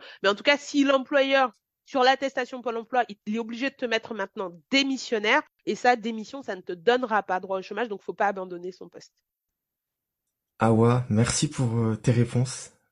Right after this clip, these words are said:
Speaker 2: Franchement, elles ont été hyper intéressantes, même pour moi, je t'avoue, quand je fais des interviews, je les fais aussi pour moi. <laughs> Parce que c'est aussi, euh, l'occasion de découvrir des sujets que je ne connais pas, de m'ouvrir l'esprit, d'en apprendre toujours.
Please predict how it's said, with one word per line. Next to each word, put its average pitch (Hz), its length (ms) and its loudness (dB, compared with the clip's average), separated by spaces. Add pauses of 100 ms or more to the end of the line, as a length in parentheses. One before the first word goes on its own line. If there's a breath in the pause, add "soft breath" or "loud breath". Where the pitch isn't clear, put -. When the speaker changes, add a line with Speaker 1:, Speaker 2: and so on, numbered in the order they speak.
Speaker 2:
Franchement, 120 500 0
elles 104 140 4
ont 104 40 6
été 101 260 -2
hyper 107 420 0
intéressantes, 113 800 0
même 120 220 6
pour 123 180 -2
moi, 123 200 4
je 127 100 -6
t'avoue, 113 300 -6
quand 120 140 4
je - 80 2
fais 123 180 4
des 117 180 6
interviews, 123 440 6
je 113 80 0
les 113 60 4
fais 113 140 0
aussi - 220 -2
pour 117 180 -2
moi. 104 160 0 (200)
<laughs> - 880 -2
Parce 120 220 2
que 131 140 4
c'est 127 160 2
aussi, 127 360 0
euh, 110 300 4 (300 loud breath)
l'occasion 123 480 4
de 123 60 2
découvrir 104 420 -4
des 101 100 -4
sujets 104 320 -2
que 107 140 -2
je 101 120 -2
ne 98 80 -2
connais 101 260 2
pas, 120 280 0 (280)
de 101 120 2
m'ouvrir 110 380 4
l'esprit, 107 340 0
d'en 110 160 2
apprendre 104 320 0
toujours. 117 400 -4